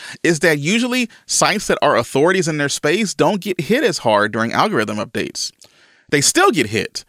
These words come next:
don't get me wrong, but usually they won't get hit as hard. Instead of seeing a forty or fifty percent drop in traffic, you might only see a ten percent drop in traffic.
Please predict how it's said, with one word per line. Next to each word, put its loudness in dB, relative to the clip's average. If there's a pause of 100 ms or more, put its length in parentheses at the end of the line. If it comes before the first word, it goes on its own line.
(160)
don't 2
get 0
me 0
wrong, 2 (320)
but 0
usually 0
they 2
won't 0
get -2
hit 0 (100)
as -2
hard. -2 (320)
Instead 2
of 2
seeing 0 (300)
a 0 (120)
forty 2
or 2
fifty -2
percent -4
drop 2
in -6
traffic, 0 (300)
you -4
might 2
only 2
see -2 (720)
a -2
ten 0
percent -8 (220)
drop 0
in -6
traffic. -6